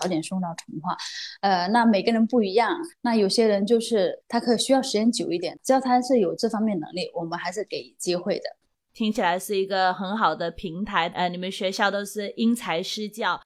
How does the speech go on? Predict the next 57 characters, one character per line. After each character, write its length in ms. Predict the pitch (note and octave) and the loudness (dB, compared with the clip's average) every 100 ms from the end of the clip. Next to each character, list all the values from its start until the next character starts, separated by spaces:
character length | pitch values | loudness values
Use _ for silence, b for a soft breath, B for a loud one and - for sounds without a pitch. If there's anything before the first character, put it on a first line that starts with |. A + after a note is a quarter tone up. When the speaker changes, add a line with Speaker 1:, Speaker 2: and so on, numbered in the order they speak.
| _ _ _ - | _ _ _ 4
Speaker 1:
对 160 | G#3+ | 4
的， 100 | - - - | 4 -8 -10
是 220 | - F#3 | -6 -6
的。 140 | - - _ _ - | -6 -16 _ _ -10
Speaker 2:
香 200 | - B3 | -4 0
港 160 | G3 | 0
赛 140 | A3+ G#3 | 0 -2
马 100 | F3 | -2
会 160 | G#3 | -4
的 160 | F#3 F#3 | -2 -4
见 240 | F#3 A3+ | 0 -2
习 200 | G#3 F#3 | -2 -6
骑 180 | F3+ F#3 | -14 -14
师 140 | F3+ | -12
学 240 | G3+ F3+ E3 | -10 -6 -6
校 200 | A3 F#3 | -4 -4
呢， 120 | F3+ | -4
在 160 | B3+ C4+ | -4 -2
内 260 | D#4+ C4+ | 0 -2
地 240 | A3+ A#3 G3 | -2 -4 -2
招 240 | A3+ A#3 | 2 2
收 180 | A3+ A#3 | 0 -2
的 140 | G3 | -2
学 400 | F3+ - F#3 F#3 | -4 -4 -2 0
员 260 | A3 F3 F3 - | 2 0 -2 -4
要 200 | C4 A3 - | -4 -4 -8
培 220 | - F#3 A3+ | -10 -8 -2
养 180 | G#3+ - | -2 -2
将 260 | - D4 D4+ | -6 -6 -4
来 220 | A3 D#3+ | -6 -4
的 140 | E3+ E3+ | -4 -4
这 140 | G3+ | -4
个 140 | F3+ E3+ | -6 -6
策 280 | - F4 | -4 0
骑 300 | G#3+ - F3+ | 0 -2 -10
员， 320 | F3 D3 C#3+ F3 _ _ | -6 -4 -4 -8 _ _
呃， 180 | - E3 | -2 0
为 260 | F3+ A3 G#3+ | 0 0 0
整 220 | F#3+ D#3+ | -4 -8
个 340 | G3 G#3 F3+ | -2 0 0
产 280 | F3 G3+ B3 | -2 -4 -2
业 120 | G#3+ | -2
的 80 | G3 | -4
发 260 | G3 G#3+ G#3+ | 2 4 4
展 220 | G3+ A#2+ - | 0 -6 -6
做 100 | - | 4
一 60 | C4 | 6
个 100 | B3 | 6
非 160 | B3 B3+ | 2 0
常 220 | A#3+ F#3 | 0 -2
重 160 | A3 G#3+ | 0 0
要 160 | G3 | 0
的 120 | F3 | 0
人 180 | E3 E3+ | -2 -2
才 220 | F#3+ E3+ | -2 -4
储 220 | E3 - D3 | -4 -6 -8
备。 300 | - F3 | -4 -6